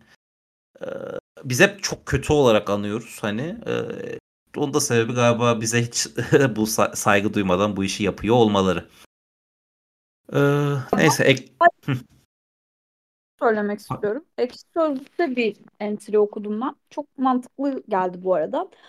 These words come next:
Speaker 2: Aslında benim bu gerçeklikten kopuşla alakalı söylediğim bir noktaya değiniyor. Diyor ki yani Amerika'dan, yani Amerikalılardan daha Amerikan olmaya çalışan bir yapım.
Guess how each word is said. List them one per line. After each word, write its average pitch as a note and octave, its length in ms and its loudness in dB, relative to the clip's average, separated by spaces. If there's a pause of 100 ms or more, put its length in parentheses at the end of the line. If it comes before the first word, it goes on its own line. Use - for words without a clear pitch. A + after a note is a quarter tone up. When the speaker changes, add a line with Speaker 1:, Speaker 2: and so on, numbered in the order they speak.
(120)
Speaker 2:
Aslında B3 320 2
benim C4+ 300 4
bu C4 120 0
gerçeklikten C4+ 800 2
kopuşla C4+ 720 0
alakalı G3 720 -2 (340)
söylediğim G3 540 -2
bir F#3+ 240 -6
noktaya G3+ 500 0
değiniyor. G3 400 -4 (600)
Diyor G#4+ 240 6
ki A3 120 -10
yani G#3+ 220 4 (120)
Amerika'dan, C#4 960 6
yani F#3 140 -6
Amerikalılardan D4 1040 4
daha B3+ 260 6
Amerikan D4 520 4
olmaya D4+ 420 2
çalışan G3+ 540 0
bir F#3 80 -6
yapım. F#3+ 320 -8